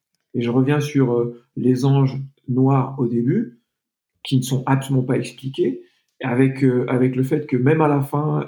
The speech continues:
il y a, il y a pas, il y a pas le petit clin d'œil à la fin qui nous ferait comprendre ça. Ça montre bien que son envie, c'est pas,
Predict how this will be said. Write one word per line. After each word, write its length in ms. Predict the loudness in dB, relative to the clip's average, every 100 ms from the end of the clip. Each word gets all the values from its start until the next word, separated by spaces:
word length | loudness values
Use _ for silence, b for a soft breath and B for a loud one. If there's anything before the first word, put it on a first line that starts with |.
| -2
il 80 | 0
y 80 |
a, 160 | -2 -2
il 40 | -6
y 40 |
a 60 | -4
pas, 280 | -4 -4 _ _
il 40 | -4
y 20 |
a 40 | 0
pas 100 | 0
le 80 |
petit 240 | 0 -6 -2
clin 160 | 2
d'œil 140 | 4 4
à 80 | 2
la 60 |
fin 200 | 0 -4
qui 140 | -2 -8
nous 60 |
ferait 180 | -6 -8
comprendre 400 | -8 -8 -6 -4
ça. 280 | -4 -4 -6 B B _
Ça 160 | -4 2
montre 360 | 2 2 -4
bien 260 | 0 0 -2
que 60 |
son 180 | -2 -2
envie, 300 | 0 -4 -4
c'est 200 | -4 -2
pas, 320 | 0 -2 -4